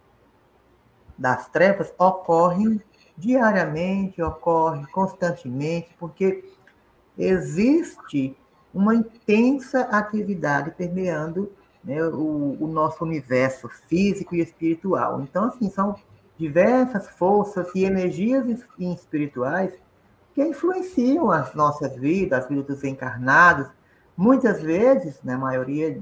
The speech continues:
né, dessas mentes mais fragilizadas, influenciam de forma negativa, que vai provocar comportamentos, atitudes questionáveis, e cria, na, na verdade,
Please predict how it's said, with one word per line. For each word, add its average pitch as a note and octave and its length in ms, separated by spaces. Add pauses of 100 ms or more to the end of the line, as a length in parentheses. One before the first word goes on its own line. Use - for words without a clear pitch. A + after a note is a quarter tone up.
(120)
né, - 160
dessas C3 400 (220)
mentes C#3 280
mais B2 200
fragilizadas, B2 800 (460)
influenciam G#3 540
de G#3 100
forma G#3+ 360
negativa, F#3+ 760 (560)
que D#3 100
vai F3+ 320
provocar E3 560
comportamentos, C#3+ 1200 (280)
atitudes C#3+ 760
questionáveis, D3 960 (340)
e G#3+ 140
cria, A#3 580
na, C3 460
na B2 180
verdade, C#3 720